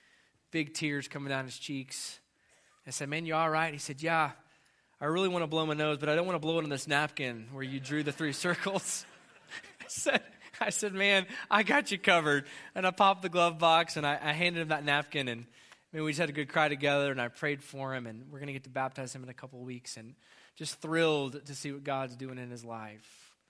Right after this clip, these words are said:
Who's that person in your life? Can I tell you that there are people all over this community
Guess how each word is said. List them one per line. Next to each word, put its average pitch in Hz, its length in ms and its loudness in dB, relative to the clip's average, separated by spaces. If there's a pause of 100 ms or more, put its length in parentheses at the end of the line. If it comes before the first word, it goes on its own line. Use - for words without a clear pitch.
(1040)
Who's 170 220 -4
that 156 200 4
person 151 300 -4
in 123 80 -8
your 131 160 -4
life? - 500 -8 (1500)
Can 160 120 -6
I 165 60 0
tell 165 380 -6
you 165 480 -6 (440)
that 92 100 -14 (340)
there 151 120 -6
are 139 120 -10
people 170 580 -10 (100)
all 170 420 -8
over 151 240 -8
this 135 200 -12
community 117 720 -16